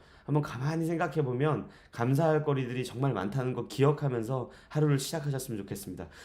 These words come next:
그리고 오늘 제가 한 가지, 어, 안내를 드릴 게 있습니다.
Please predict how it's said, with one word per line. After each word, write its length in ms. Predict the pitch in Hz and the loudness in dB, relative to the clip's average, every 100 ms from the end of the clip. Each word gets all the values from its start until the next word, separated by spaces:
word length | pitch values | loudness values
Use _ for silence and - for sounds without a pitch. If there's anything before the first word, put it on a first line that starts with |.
| - | 0
그리고 240 | 156 185 160 | 4 8 10
오늘 340 | 170 160 127 | 10 8 6
제가 260 | 139 135 139 | 4 4 4
한 120 | 190 | 6
가지, 600 | 190 139 139 143 82 - - - - | 4 4 4 4 2 -4 -18 -16 -6
어, 380 | 101 98 98 - | -2 -2 -2 -4
안내를 500 | 107 131 165 151 147 | 2 4 6 6 4
드릴 220 | 131 123 | 2 0
게 100 | 123 | 0
있습니다. 500 | 101 - 98 110 | -2 -4 -4 -4